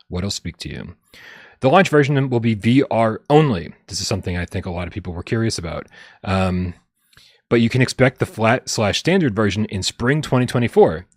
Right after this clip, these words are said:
If you purchase the V R version, you are entitled to the flat version at no additional cost. The game will cost forty bucks at launch. Uh, I think that's a little more expensive, uh, if I remember correctly, Wes, than Help Wanted One.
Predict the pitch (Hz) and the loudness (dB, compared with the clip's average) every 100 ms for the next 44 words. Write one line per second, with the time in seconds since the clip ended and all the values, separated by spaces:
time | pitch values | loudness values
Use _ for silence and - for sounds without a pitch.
0 | _ - 95 160 160 139 135 151 156 160 | _ -10 -8 -6 -2 -2 -2 -4 0 4
1 | 170 107 101 95 120 107 101 92 92 - | 6 6 2 0 -2 -4 -6 -6 -4 0
2 | 117 123 139 123 127 104 107 98 104 120 | -2 -2 -6 -2 0 0 0 -2 -4 -6
3 | 92 87 87 90 92 92 92 92 - 127 | -8 -8 -4 -2 -2 -4 -4 -2 0 0
4 | 127 - - - _ 101 98 92 98 90 | 0 -6 -18 -20 _ -6 -2 -2 -2 -2
5 | 85 - - 98 101 90 78 - - - | -2 -6 -2 0 0 -2 -8 -8 -12 -14
6 | _ _ - 78 - 85 80 - - - | _ _ -10 -8 -8 -8 -10 -10 -12 -14
7 | _ _ - _ - 107 110 - 233 220 | _ _ -20 _ -6 -2 0 2 4 4
8 | 180 143 135 135 - 113 110 110 87 - | 2 0 0 -2 -2 -4 -2 -2 -6 -8
9 | - - 101 95 101 101 95 101 - 92 | -16 -8 -6 -2 0 0 0 -2 -2 -6
10 | 85 - - _ - 85 - 90 87 90 | -6 -10 -20 _ -4 -4 -2 -4 -4 -6
11 | - 95 95 95 85 87 101 120 | -6 -6 -2 -2 -2 -2 -2 -4